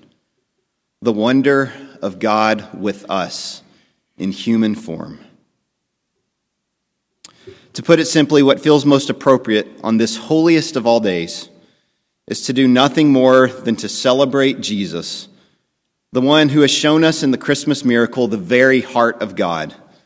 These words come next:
that God so loved the world, he sent Emmanuel to earth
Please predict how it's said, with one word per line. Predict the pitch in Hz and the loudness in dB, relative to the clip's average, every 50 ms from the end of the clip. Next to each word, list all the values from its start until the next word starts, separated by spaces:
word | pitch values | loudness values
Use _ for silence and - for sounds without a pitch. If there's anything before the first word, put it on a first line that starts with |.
| _ _ _ _ _ _ _ _ _ _ _ _ _ _ | _ _ _ _ _ _ _ _ _ _ _ _ _ _
that | - 120 120 - 98 | -2 -2 -2 0 2
God | 135 135 135 135 135 123 | 4 4 6 4 4 2
so | - - - 170 165 160 | 0 -2 2 4 4 6
loved | 160 156 156 156 135 127 | 6 6 4 2 2 0
the | 143 | -2
world, | 135 113 104 101 95 92 92 92 87 87 85 - - _ _ _ _ _ _ _ _ _ _ _ _ _ _ _ _ _ | -2 0 0 0 0 -2 -2 -4 -6 -10 -16 -20 -20 _ _ _ _ _ _ _ _ _ _ _ _ _ _ _ _ _
he | 135 127 | -8 -6
sent | - - 147 135 - | -4 -4 -4 -4 -2
Emmanuel | - 113 113 117 120 127 135 143 143 139 135 135 135 | -2 -2 0 2 2 2 2 2 2 4 4 2 2
to | 131 - - - - | 0 -2 -8 -8 -4
earth | - 110 113 110 107 - - - - - - | -4 -2 -2 -2 -4 -8 -12 -20 -20 -20 -20